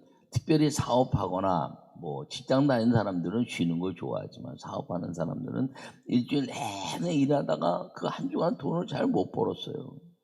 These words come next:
수금도 안 되고, 뭐 계약도 안 되고, 또 뭐, 그러면 토요일 이렇게 되면, 하, 뭐, "내일 하루 더 열어서 이거, 이번 주 못 벌었는데 이거 열어서 돈을 벌어야 되는데."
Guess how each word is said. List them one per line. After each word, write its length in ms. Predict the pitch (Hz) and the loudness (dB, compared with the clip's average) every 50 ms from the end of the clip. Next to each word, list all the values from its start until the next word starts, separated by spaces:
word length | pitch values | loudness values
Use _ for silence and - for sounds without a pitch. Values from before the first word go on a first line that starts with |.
| _ _ _ _ _ _ | _ _ _ _ _ _
수금도 540 | - - - 110 95 90 - - 92 92 95 | -10 -8 -6 -4 -4 -4 -4 -4 -2 -2 -2
안 240 | 80 92 80 76 71 | -2 -2 -4 -6 -6
되고, 420 | 78 78 76 - 80 87 92 87 | -6 -6 -6 -6 -6 -4 -4 -4
뭐 380 | - - 71 78 78 85 92 - - - 147 - - - | -4 -4 -4 -2 -2 -4 -4 -6 -10 -12 -12 -14 -6 -2
계약도 520 | - 73 73 71 - 76 - - - - - | -2 -2 -2 -2 -6 -10 -10 -8 -6 -6 -6
안 240 | - 80 76 71 | -6 -8 -10 -12
되고, 420 | - 71 69 - - 71 69 73 - - - | -12 -14 -14 -12 -10 -10 -10 -10 -10 -12 -12
또 220 | - 58 67 - - _ _ _ - | -12 -10 -12 -12 -16 _ _ _ -20
뭐, 380 | - - - - - - - - _ - | -18 -16 -14 -14 -16 -16 -18 -20 _ -6
그러면 400 | - 123 147 175 208 202 143 95 - - - - - - _ _ _ _ _ _ _ _ _ _ _ _ - | -2 0 2 4 4 4 2 2 -2 -6 -14 -20 -20 -20 _ _ _ _ _ _ _ _ _ _ _ _ -8
토요일 720 | - - - - 277 196 185 180 180 156 110 98 - - - - - - - | 0 6 8 8 10 10 10 8 8 6 4 4 0 -6 -10 -16 -20 -10 -2
이렇게 340 | - 139 151 151 - 170 165 | 2 2 2 4 2 2 2
되면, 560 | - 113 117 131 165 208 226 156 113 - - - - - - - _ _ _ _ _ _ _ | 2 2 2 4 6 6 6 6 4 2 -4 -12 -18 -20 -20 -20 _ _ _ _ _ _ _
하, 680 | - - - 107 90 76 73 69 73 78 76 73 73 - - - _ _ _ - | -10 -4 -2 -2 0 -2 -2 -4 -6 -8 -10 -10 -12 -14 -16 -20 _ _ _ -10
뭐, 80 | 82 85 82 | -8 -6 -4
"내일 260 | 87 87 101 117 117 | -4 -2 -2 -4 -4
하루 340 | 123 - - - - - - | -6 -8 -8 -8 -8 -8 -8
더 120 | - 113 - | -6 -6 -4
열어서 400 | - - 147 - - - - - | -2 -2 -2 -2 -4 -6 -6 -6
이거, 240 | - - - - - - - _ _ _ _ - | -6 -4 -4 -6 -6 -10 -16 _ _ _ _ -10
이번 300 | - 113 113 131 143 131 | -8 -6 -4 -4 -4 -4
주 120 | - 156 135 | -2 -2 -2
못 220 | 120 107 104 - | -2 -2 -4 -6
벌었는데 400 | - 147 147 151 151 139 131 139 | -6 -4 -4 -2 -2 -2 -2 -4
이거 200 | 156 165 165 147 | -2 -2 -2 -2
열어서 500 | 143 - - 117 127 127 143 170 175 - - | -2 -2 -4 -4 -4 -4 -4 -6 -6 -6 -6
돈을 340 | - - - 160 165 170 - | -8 -6 -4 -4 -4 -4 -6
벌어야 440 | - - - - 113 117 135 - - | -10 -12 -8 -6 -6 -6 -6 -6 -6
되는데." 680 | - - - 160 156 160 175 165 - 180 170 180 254 | -6 -6 -6 -6 -6 -6 -6 -6 -6 -6 -8 -8 -12